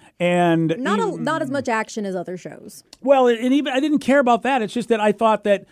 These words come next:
Speaker 1: you know, Joey and I are about plots. I'm just like, "No." You know, and frankly, they should have done something about her as soon as she took over a whole town. She should not have been allowed to go retreat.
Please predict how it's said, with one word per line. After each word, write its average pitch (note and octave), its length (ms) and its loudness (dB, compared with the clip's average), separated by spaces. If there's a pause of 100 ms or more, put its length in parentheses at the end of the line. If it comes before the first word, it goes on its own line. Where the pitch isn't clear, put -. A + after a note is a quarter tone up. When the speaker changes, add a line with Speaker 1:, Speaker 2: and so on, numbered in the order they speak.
(160)
Speaker 1:
you G3+ 140 -6
know, F#3 100 0
Joey F#3+ 320 4
and F3 80 0
I F3 120 0
are E3 60 4
about C#3+ 220 -2
plots. D#3+ 420 -6 (400)
I'm D4 180 0
just B3 200 -2
like, F#3 200 0
"No." B2 400 -10 (280)
You G#3+ 120 -6
know, F#3 460 4
and G3 340 0
frankly, C#4 800 -2 (180)
they B3 260 2
should B3+ 220 -2
have G3+ 120 4
done E3+ 180 4
something D#3 360 0
about C3+ 340 2
her C3 300 2
as C#3 160 -4
soon E3+ 140 -6
as D#3+ 80 -2
she D3 140 -6
took - 180 0
over C3 240 0
a A#2+ 60 -2
whole A#2+ 180 -2
town. B2 360 -4
She - 120 -6
should G#3+ 220 -2
not C4+ 180 2
have B3 80 2
been F#3 140 0
allowed D3+ 540 0
to D3 80 -4
go C#3+ 320 2
retreat. C#3 520 -4